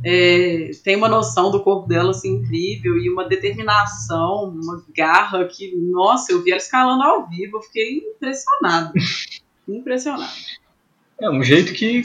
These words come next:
Speaker 2: que basicamente só dá certo pra ela mesmo, né?
Speaker 1: É, <laughs> é bem isso mesmo. Apesar de que tem outras que eu vi, assim, escalando, que eu achei que tem um estilo parecido, mas ela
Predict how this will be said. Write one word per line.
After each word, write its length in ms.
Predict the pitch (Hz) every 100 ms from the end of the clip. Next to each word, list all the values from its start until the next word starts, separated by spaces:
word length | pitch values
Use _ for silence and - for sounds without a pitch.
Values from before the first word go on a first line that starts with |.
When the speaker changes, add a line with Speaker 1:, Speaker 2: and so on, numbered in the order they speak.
| -
Speaker 2:
que 100 | 147
basicamente 540 | 147 175 190 180 185
só 180 | - 190
dá 160 | 185 175
certo 300 | 190 180 185
pra 180 | 208 185
ela 200 | 190 196
mesmo, 380 | 185 123 120
né? 120 | 131 175 -
Speaker 1:
É, 280 | 240 208 175 170
<laughs> 800 | 208 - 262 - 165 160 - -
é 140 | 254 247 -
bem 300 | 262 294 381
isso 240 | 254 254 294
mesmo. 300 | 233 175 - -
Apesar 560 | - - 302 285 311 359
de 140 | 311
que 140 | 349 -
tem 240 | 320 285
outras 360 | 269 302 294 -
que 80 |
eu 220 | 269 233 208
vi, 180 | 220
assim, 240 | 208 202 208
escalando, 600 | 196 202 196 185 302 -
que 80 | 233
eu 60 |
achei 380 | 214 214 220 202
que 100 | -
tem 120 | 220
um 60 | 202
estilo 320 | 196 202 190
parecido, 640 | 208 196 175 - 196 233 247
mas 460 | 220 214 214 208 -
ela 380 | 190 214 302